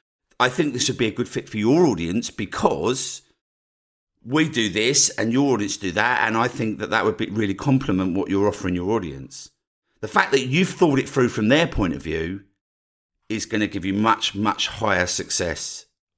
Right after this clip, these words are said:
of them saying yes. Okay, so I'll just quickly break those down again. So first of all, you wanna, what's the best channel that you can get to them?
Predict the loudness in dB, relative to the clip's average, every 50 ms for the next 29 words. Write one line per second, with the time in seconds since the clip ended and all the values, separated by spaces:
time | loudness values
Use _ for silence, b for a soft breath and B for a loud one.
0 | _ -10 -8 -8 -8 -6 -4 -4 -4 -4 -4 -4 -4 -4 -6 -6 -6 -8 -10 -10
1 | -12 -12 -12 -12 -14 _ _ _ _ _ _ _ _ _ _ _ _ _ _ _
2 | _ _ _ _ _ _ _ _ -12 -10 -4 -2 0 0 0 -2 -4 0 2 4
3 | 6 4 4 2 0 0 2 2 2 2 2 0 2 2 2 2 2 0 0 0
4 | 0 0 0 0 0 0 -2 -2 -2 -6 -8 -4 0 2 2 2 2 0 -2 0
5 | 0 0 0 0 -4 -6 b b b b b b b -4 0 0 0 2 2 0
6 | -2 0 0 0 2 2 0 0 0 0 0 0 -2 -2 0 0 0 0 0 0
7 | -2 -4 -4 -4 -4 -4 -2 -2 -4 -8 -8 -10 -8 -6 -4 -4 -4 -4 -8 -10